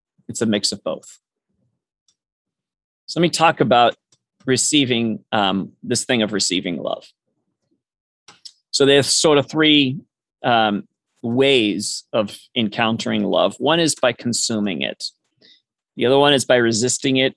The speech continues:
and the other one is receiving. The consuming love is this thing where we're seeking it and we're not finding it. We're pursuing it, trying to get a hold of it. And I've heard this from many people over the years. You know, "I just don't feel loved. I'm trying to feel loved. I'm not getting it.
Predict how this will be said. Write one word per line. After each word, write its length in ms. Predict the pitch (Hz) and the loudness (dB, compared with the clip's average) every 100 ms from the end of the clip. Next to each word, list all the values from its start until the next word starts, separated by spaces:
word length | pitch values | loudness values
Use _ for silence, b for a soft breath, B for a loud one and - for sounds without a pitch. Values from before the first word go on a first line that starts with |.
| 113 | -4
and 100 | 107 | -2
the 80 | |
other 160 | 104 107 | 0 0
one 200 | 110 107 | -2 -2
is 180 | 101 98 | -2 -6
receiving. 540 | - - - - - _ _ _ b b _ | -8 -10 -12 -16 -20 _ _ _ b b _
The 80 | - | -6
consuming 640 | 139 131 - 190 208 202 | -2 0 2 4 6 6
love 460 | 135 104 98 98 110 - | 4 4 4 2 0 -2
is 320 | 117 107 101 | 2 2 0
this 280 | 117 107 - | -2 -2 -2
thing 360 | 139 139 135 | 0 0 0
where 160 | 123 107 | -2 -2
we're 240 | 107 110 | -2 -4
seeking 600 | 107 - 135 120 - 113 | -4 -4 -4 -6 -4 -4
it 180 | 95 95 - | -2 -4 -6
and 160 | 104 | -4
we're 100 | 98 | -2
not 260 | 101 95 - | -2 -2 -4
finding 460 | - 87 87 107 | -10 -10 -10 -10
it. 160 | - - | -14 -12
We're 120 | - | -10
pursuing 720 | - 110 104 - 143 135 123 | -8 -6 -4 -2 0 2 2
it, 140 | 120 - | 0 -2
trying 360 | - 110 107 | -4 -2 -2
to 100 | 101 | -4
get 220 | 98 107 - | -4 -2 -2
a 40 | |
hold 280 | - 90 - | -2 -6 -6
of 100 | - | -10
it. 160 | - - | -10 -6
And 80 | |
I've 120 | 110 104 | -4 -2
heard 140 | 110 | -2
this 120 | 107 | -2
from 220 | - 107 | -4 -2
many 220 | 110 117 113 | 0 0 -2
people 320 | 113 107 107 | -4 -4 -4
over 120 | 104 | -2
the 100 | 92 | -4
years. 440 | 98 98 98 98 B B B B B - | -2 -2 -2 -4 B B B B B -6
You 80 | 101 | -2
know, 300 | 104 101 - | 2 0 0
"I 80 | 104 | -4
just 260 | 123 - | -4 -2
don't 200 | 127 110 | -2 -2
feel 180 | - 101 | -2 0
loved. 540 | 95 117 117 107 107 - | 4 6 6 6 4 -2
I'm 100 | - | -6
trying 240 | 104 101 | -2 -4
to 60 | 98 | -2
feel 260 | 110 98 | -2 0
loved. 400 | 101 107 107 104 | 2 4 4 2
I'm 100 | 90 | -2
not 220 | 95 98 | -4 -4
getting 340 | 92 101 107 107 | -2 0 0 0
it. 300 | 104 101 | 0 -2